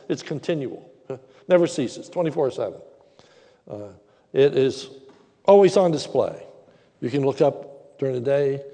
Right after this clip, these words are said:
see the sun, uh, see the beautiful waterfalls, et cetera, et cetera. You can look night, look into the starry hosts. Uh, it continually proclaims the reality of a God.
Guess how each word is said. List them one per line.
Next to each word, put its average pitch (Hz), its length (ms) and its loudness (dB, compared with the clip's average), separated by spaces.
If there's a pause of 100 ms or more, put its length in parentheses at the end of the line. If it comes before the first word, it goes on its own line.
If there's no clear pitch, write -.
(300)
see - 160 -4
the 127 140 -2
sun, 135 420 -4 (840)
uh, 101 200 -12
see 123 320 -4
the 107 260 -10 (600)
beautiful 123 480 -4 (720)
waterfalls, 131 640 0
et - 100 -10
cetera, 131 220 0
et 107 80 -8
cetera. 143 400 2
You 110 160 -10
can 123 80 -12
look 123 120 -10
night, 120 280 -4 (440)
look 123 180 -8
into 117 140 -4
the 107 120 -4
starry 117 340 -4
hosts. 120 460 -4 (600)
Uh, 92 220 -14 (640)
it 135 160 -2
continually 143 720 -2 (520)
proclaims 117 760 -4 (2000)
the 123 80 -2
reality 117 340 4
of 107 100 -2
a 107 40 -2
God. 87 420 -4